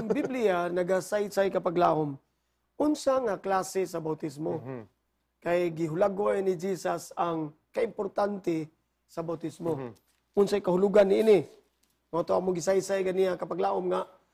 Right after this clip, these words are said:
Speaker 1: ang kahulugan niini is
Speaker 2: Kamatayan.
Speaker 1: death
Speaker 2: To sin.
Speaker 1: to sin.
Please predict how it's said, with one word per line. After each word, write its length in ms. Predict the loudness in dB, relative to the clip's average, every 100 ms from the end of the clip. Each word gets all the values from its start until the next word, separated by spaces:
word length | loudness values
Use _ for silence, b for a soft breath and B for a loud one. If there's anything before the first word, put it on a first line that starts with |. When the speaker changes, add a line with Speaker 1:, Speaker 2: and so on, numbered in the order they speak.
| _ _ _
Speaker 1:
ang 220 | -4 -2 0
kahulugan 400 | 0 0 2 2
niini 560 | 0 -2 0 0 -2 -10 _ _ _
is 560 | 2 4 4 -2 -16 _ _ _ _ _ -8
Speaker 2:
Kamatayan. 560 | 2 4 4 2 -4
Speaker 1:
death 400 | -14 _ _ _
Speaker 2:
To 80 | -16
sin. 200 | -12 -4
Speaker 1:
to 120 | -4
sin. 400 | -4 -2 0 0